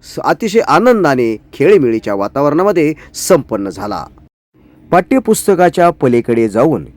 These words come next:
इतिहास, पर्यावरण, वन्यजीवन, स्थापत्यकला व नागरी विकास यांचा सखोल अभ्यास करण्याची संधी या निमित्ताने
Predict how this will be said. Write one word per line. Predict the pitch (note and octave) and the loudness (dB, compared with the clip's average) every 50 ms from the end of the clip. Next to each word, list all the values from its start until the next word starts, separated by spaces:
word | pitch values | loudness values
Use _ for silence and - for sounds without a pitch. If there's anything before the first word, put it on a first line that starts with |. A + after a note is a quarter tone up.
| _ _ _ - | _ _ _ -4
इतिहास, | C#3+ D3+ - D3+ F3+ F#3+ F#3+ F#3 - | -4 -2 2 2 4 4 4 2 0
पर्यावरण, | - - C3 B2 B2 B2+ B2 B2+ C#3 D3+ D#3 C3 G#2 F2 D#2+ | -4 -4 -2 0 2 2 2 2 2 2 0 0 -2 -4 -6
वन्यजीवन, | D2+ F#2 B2+ C#3 C3 A#2+ A#2+ G2+ A2 C#3 D#3+ E3 B2 F#2 E2 E2+ - - - - | -4 0 0 2 2 2 0 0 0 0 0 0 0 -2 -4 -8 -12 -18 -20 -18
स्थापत्यकला | - - - - D#3 D3 - - A3 - - F#3 - - C#3 A#2+ G2+ D2+ B1 - - - - - | -16 -8 -4 -2 -2 0 2 0 0 0 0 -4 -2 0 0 0 0 -2 -4 -8 -14 -16 -4 0
व | E3+ F3+ | 0 2
नागरी | D#3+ C3+ C3+ D3+ D#3 A#3+ A#3+ | 2 2 2 2 2 0 0
विकास | F#3+ D3 C3+ - D3 D#3 E3 - - | 0 -2 0 0 0 0 0 0 -2
यांचा | B2 A#2 A2+ A#2+ A#2 | -4 -4 -4 -4 -6
सखोल | G#2+ - - C3 - D#3 C#3+ A#2+ | -6 -8 -10 -4 -2 0 2 2
अभ्यास | A2 A#2 A#2+ C3+ - C#3 A2+ A2 - - _ _ - _ _ _ _ - | 2 2 2 2 2 2 2 0 -4 -8 _ _ -20 _ _ _ _ 0
करण्याची | D#3+ E3+ F3 G3+ G3 - - F3+ | 0 0 2 0 -2 -2 -4 -6
संधी | E3 - - G#3+ G3+ D#3 C3 C#3 D3 C#3 C3+ | -4 0 2 2 2 2 2 2 2 2 2
या | B2+ | 2
निमित्ताने | A2+ G#2+ G#2 G#2+ G#2+ - - F3+ F3 C#3 G#2+ D#2+ | 2 0 -2 -2 -2 0 2 2 2 2 0 -2